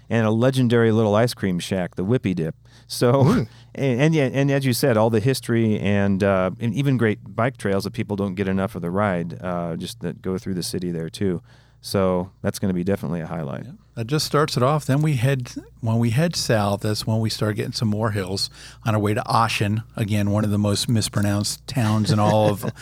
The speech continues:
Speaker 1: <laughs>
Speaker 3: Iowa. It's not Ocean, it's not Ocean, it's Ossian.
Speaker 2: <laughs> Ossian.
Speaker 3: And, and it's gonna be a, just a, a great stop. They are excited. It's been a long time since we've been down in,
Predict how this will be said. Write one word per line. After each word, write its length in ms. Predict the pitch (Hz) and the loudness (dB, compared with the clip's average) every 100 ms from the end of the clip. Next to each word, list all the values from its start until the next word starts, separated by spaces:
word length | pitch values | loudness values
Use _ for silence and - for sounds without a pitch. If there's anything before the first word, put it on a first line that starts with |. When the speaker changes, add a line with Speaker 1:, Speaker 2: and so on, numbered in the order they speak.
| - | -12
Speaker 1:
<laughs> 200 | - - | -10 0
Speaker 3:
Iowa. 440 | 117 110 110 123 | 2 4 4 4
It's 120 | 120 - | 2 0
not 180 | 110 | 0
Ocean, 520 | 185 127 123 135 131 123 | 4 2 4 2 2 2
it's 160 | - | 2
not 200 | 117 127 | 0 0
Ocean, 400 | 123 120 - 117 | 0 0 2 2
it's 300 | 110 113 120 | 0 -2 -6
Ossian. 720 | - 120 110 107 - 107 120 - | -2 0 0 0 -2 -4 -6 -4
Speaker 2:
<laughs> 40 | |
Ossian. 380 | 131 117 - 104 | 0 0 0 -2
Speaker 3:
And, 340 | 110 104 101 | -2 0 -2
and 300 | 110 110 107 | -2 -2 0
it's 140 | 117 117 | 0 2
gonna 100 | 135 | 2
be 80 | 107 | 4
a, 320 | 101 117 156 | 2 0 -4
just 220 | - 143 | -2 0
a, 320 | 113 104 135 131 | 2 2 0 -4
a 60 | |
great 500 | 104 120 113 110 107 | -2 2 2 2 0
stop. 320 | 104 110 98 | -4 -2 -2
They 240 | 98 120 131 | 0 2 4
are 160 | 117 | 4
excited. 460 | 113 - 110 104 104 | 2 0 0 2 0
It's 160 | 135 - | -2 -2
been 160 | 135 | 0
a 80 | 104 | 2
long 240 | 104 107 | 2 0
time 180 | - 110 | 0 -2
since 300 | 101 - - | -2 -6 -4
we've 160 | 107 101 | -4 0
been 200 | 107 104 | 0 0
down 300 | 104 107 104 | 0 0 0
in, 160 | 98 | -2